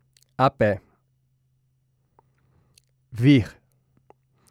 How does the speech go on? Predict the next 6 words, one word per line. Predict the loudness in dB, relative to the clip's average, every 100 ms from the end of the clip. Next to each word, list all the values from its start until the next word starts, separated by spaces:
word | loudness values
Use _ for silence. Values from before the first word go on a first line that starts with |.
| _ _ _ _ _ _ _ _ _
Eu | 0 0
venho. | 0 0 0 0 -2 -6 _ _ _ _ _ _ _ _ _ _ _ _ _ _
Tu | 0 0
vens. | 2 0 0 -2 -8 -20 _ _ _ _ _ _ _ _ _ _ _ _
Ela, | 0 2 2 0 -2 _ _ _ _ -4
ele, | 0 0 0 -4